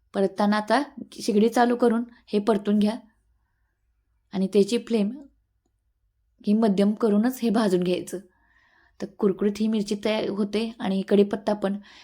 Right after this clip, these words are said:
आणि ह्यामुळं दाल खिचडीला शंभर गुणा चव येते असं म्हटलं तरी चालेल. तर हा दिलेला तडका आता हे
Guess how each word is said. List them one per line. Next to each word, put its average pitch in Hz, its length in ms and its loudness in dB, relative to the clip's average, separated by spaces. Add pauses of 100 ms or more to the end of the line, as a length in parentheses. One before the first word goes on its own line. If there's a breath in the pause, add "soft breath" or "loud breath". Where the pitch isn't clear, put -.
(120 loud breath)
आणि 185 120 -2
ह्यामुळं 208 500 0 (260 loud breath)
दाल 196 320 2
खिचडीला 208 540 0
शंभर 202 380 2
गुणा 214 240 0
चव 247 200 2
येते 208 400 2
असं 202 200 -4
म्हटलं 202 300 4
तरी 214 120 2
चालेल. 202 420 2 (540 soft breath)
तर 202 60 -4
हा 196 200 -2
दिलेला 202 340 2 (160)
तडका 202 280 0
आता 190 200 -4
हे 208 300 -2